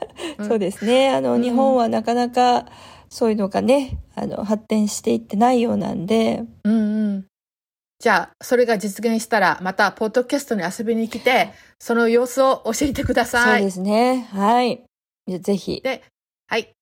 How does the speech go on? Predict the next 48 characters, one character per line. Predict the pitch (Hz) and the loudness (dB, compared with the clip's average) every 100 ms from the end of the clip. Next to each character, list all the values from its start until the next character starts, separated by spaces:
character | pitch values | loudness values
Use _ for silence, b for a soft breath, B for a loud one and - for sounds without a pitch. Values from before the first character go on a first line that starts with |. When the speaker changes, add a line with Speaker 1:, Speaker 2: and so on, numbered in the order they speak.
| _ _ - | _ _ -2
Speaker 2:
え | 240 | -2
っ | 240 | 2
と、 | 262 254 247 240 240 240 233 _ _ _ - | 2 4 4 4 4 2 -2 _ _ _ -12
な | 392 | -8
ん | 453 | -6
か、 | - 208 | 0 2
あ | 202 | 2
の、 | 202 | 0
最 | - 349 269 | 2 2 2
後 | 196 | 0
に、 | 208 302 240 165 180 | -2 0 -2 -2 -4
え | 185 180 180 180 170 | -2 0 0 -2 -4
っ | - | -4
と、 | 180 170 170 165 160 160 165 _ _ _ _ _ _ _ - | 0 0 0 -2 -2 -4 -8 _ _ _ _ _ _ _ -12
リ | 208 247 | -4 0
ス | 254 | 2
ナ | 240 | 4
ー | |
の | 240 | 4
皆 | 220 226 | 2 2
様 | 226 190 170 170 | 0 -4 -4 -4
に、 | 196 214 180 156 _ _ _ _ | 0 0 0 -4 _ _ _ _
え | 185 175 170 | -2 0 0
ー、 | |
サ | 269 | 2
リ | 254 | 2
ー | 214 | 2
先 | 185 160 | 0 0
生 | 165 | -2
か | 156 | 0
ら | 151 | -2
メ | 240 | 0
ッ | |
セ | - 175 | 2 0
ー | |
ジ | 151 - - _ | 0 -8 -16 _
あ | - | -4
り | 180 | -2
ま | 185 | -2
す | - | -4
か？ | - - B B B B B B B B _ _ _ | -10 -10 B B B B B B B B _ _ _
Speaker 1:
あ | 233 285 320 311 | 2 4 6 4
ー、 | 254 | 2
そ | - 254 | 2 2
う | 285 | 4
で | 240 | 2
す。 | |
<laughs> | 277 - - 415 415 339 294 320 - 415 403 349 269 | 4 4 4 4 2 0 0 -6 -4 0 2 0 -4